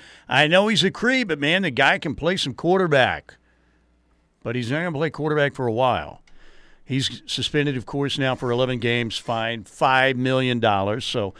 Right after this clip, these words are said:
uh, Jacoby Gr-, Brissett, unless, uh, Cleveland does something crazy, and again, uh, you know, whether it's Jimmy Garoppolo, or I, I don't see that happening right now. But,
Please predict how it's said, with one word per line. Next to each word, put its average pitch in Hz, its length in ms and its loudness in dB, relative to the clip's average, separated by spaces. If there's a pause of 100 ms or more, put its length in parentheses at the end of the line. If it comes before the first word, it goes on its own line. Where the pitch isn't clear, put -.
(420)
uh, 120 360 2
Jacoby 143 480 -2
Gr-, 127 220 -2 (140)
Brissett, 147 460 4
unless, 131 380 0
uh, 120 160 0
Cleveland 131 400 -2
does 120 160 -2
something 120 260 -6
crazy, 117 580 -4
and 113 80 -6
again, 117 440 -6 (420)
uh, 110 320 0
you 120 100 -4
know, 107 140 -4
whether 101 240 -6
it's 98 100 -12
Jimmy 131 280 -6
Garoppolo, 101 760 -4
or 101 260 -8
I, 104 260 -6
I 110 40 -10
don't 104 260 -10
see - 140 -10
that 90 160 -8
happening 101 420 -8
right 82 220 -12
now. 85 200 -10
But, 117 600 0